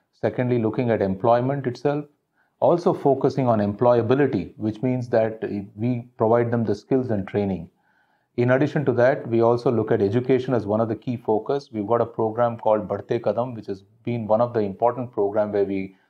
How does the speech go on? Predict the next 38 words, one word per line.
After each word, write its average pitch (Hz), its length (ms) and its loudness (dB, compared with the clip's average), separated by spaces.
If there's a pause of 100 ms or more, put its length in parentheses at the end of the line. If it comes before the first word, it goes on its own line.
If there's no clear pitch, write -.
(140)
look 113 220 -2
at 117 240 0
girl 123 260 0
child 104 300 0
education, 104 680 -4 (380)
especially 131 480 0
taking 123 360 0
them 117 160 -2
right 120 360 0
through 131 180 -4
graduation. 107 600 -2
And 95 160 -6
this 113 160 -4
has 131 120 0
been 117 180 -8
impacting, 110 600 -4
uh, 98 220 0 (120)
what, 107 300 -2
what 110 260 2
I 120 40 2
would 110 220 -2
call 110 200 0
the 101 120 2
affirmative 113 440 0
action, 107 480 -4 (400)
the, 104 360 0
uh, 95 300 2 (340)
disadvantaged 117 800 2
groups 117 420 -2
in 190 140 -4
terms 104 240 -2
of 98 100 -6
scheduled 110 380 -2
castes 98 240 -2
and 98 120 -8
scheduled 95 320 -4
tribes. 90 380 -18 (560)
So 127 480 -4